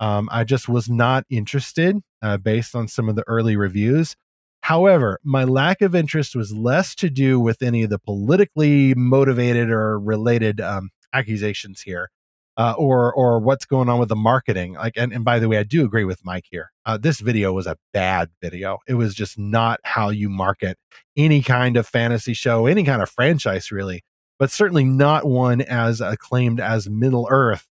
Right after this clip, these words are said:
you know, associating with Tolkien, uh, with these modern ideas, no matter what you think about them, uh, simply has nothing to do, nothing to do, uh, with the ethos, with the themes of Middle-earth. And according to people I know and respect who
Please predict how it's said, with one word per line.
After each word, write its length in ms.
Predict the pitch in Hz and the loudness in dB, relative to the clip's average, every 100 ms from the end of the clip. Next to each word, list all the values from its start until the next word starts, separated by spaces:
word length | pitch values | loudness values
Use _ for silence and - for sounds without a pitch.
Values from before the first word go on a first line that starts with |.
| 76 | -16
you 100 | 104 | -10
know, 160 | 104 | -10
associating 540 | 104 - 160 170 156 123 | -10 -2 -2 0 -2 0
with 120 | 110 | -2
Tolkien, 480 | - 180 180 107 98 - _ _ _ - | -4 -4 -4 -6 -6 -10 _ _ _ -4
uh, 160 | 113 110 | -2 0
with 160 | 127 | 0
these 220 | 127 117 | 0 0
modern 400 | 113 127 185 170 | 2 4 4 4
ideas, 480 | 139 127 139 113 117 | 4 4 4 4 2
no 80 | 127 | 2
matter 180 | 123 120 | 2 2
what 160 | 127 | 0
you 80 | 131 | -2
think 200 | 107 185 | -2 -2
about 260 | 113 90 90 | -2 -2 -4
them, 200 | 98 101 _ _ _ - | -8 -10 _ _ _ -6
uh, 80 | |
simply 280 | 113 208 196 | -2 0 2
has 200 | 165 127 | 2 2
nothing 540 | 127 123 160 - 143 123 | 2 2 2 0 -2 0
to 120 | 113 | -2
do, 360 | 107 113 90 - - | 0 0 -2 -8 -4
nothing 460 | 123 151 - 135 | 0 0 0 -2
to 100 | 113 | -4
do, 360 | 107 113 98 82 _ _ _ - | -6 -4 -4 -8 _ _ _ -4
uh, 180 | 113 123 | -2 0
with 260 | 123 135 | 2 2
the 160 | 127 127 | 0 0
ethos, 420 | 131 113 98 - | 0 -2 -6 -6
with 120 | 110 | -6
the 100 | 131 | -6
themes 380 | - 139 131 113 | -2 0 2 0
of 140 | 104 | -2
Middle-earth. 460 | 104 104 101 92 - _ _ | -2 -2 -4 -6 -10 _ _
And 240 | 156 151 156 _ _ _ | 0 0 -2 _ _ _
according 460 | - 151 190 226 208 | -4 0 2 2 0
to 80 | 170 | 0
people 340 | 175 185 175 | 0 0 2
I 160 | 160 147 | 4 4
know 360 | 131 156 175 156 | 4 4 4 4
and 100 | 123 | 0
respect 460 | - - 190 156 | 0 2 2 0
who 240 | 143 131 | -2 -2